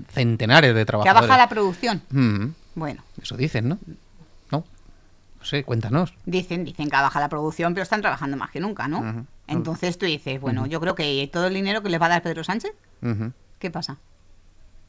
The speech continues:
Speaker 1: Ni idea.
Speaker 2: Porque dijo que se les iba a dar, ¿no? Para que no
Speaker 1: Ujú.
Speaker 2: despidieran
Speaker 1: Para que
Speaker 2: a la
Speaker 1: no
Speaker 2: gente.
Speaker 1: despidiesen, claro.
Speaker 2: Vamos, que me quedo con la pasta
Speaker 1: Ujú.
Speaker 2: y lo despido igual.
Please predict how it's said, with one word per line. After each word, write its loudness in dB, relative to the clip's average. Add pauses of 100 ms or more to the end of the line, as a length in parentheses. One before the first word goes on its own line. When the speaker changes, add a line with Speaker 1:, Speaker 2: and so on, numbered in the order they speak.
(220)
Speaker 1:
Ni -2
idea. -6 (960)
Speaker 2:
Porque -10
dijo -6
que -10
se -4
les -8
iba -2
a 0
dar, 8
¿no? 4
Para 6
que 4
no 2
Speaker 1:
Ujú. 2
Speaker 2:
despidieran 2
Speaker 1:
Para 2
que 2
Speaker 2:
a 4
la 4
Speaker 1:
no -2
Speaker 2:
gente. 4
Speaker 1:
despidiesen, 2
claro. -4
Speaker 2:
Vamos, 2
que -8
me -6
quedo -4
con -4
la 4
pasta 2
Speaker 1:
Ujú. -10
Speaker 2:
y -6
lo -4
despido -6
igual. -6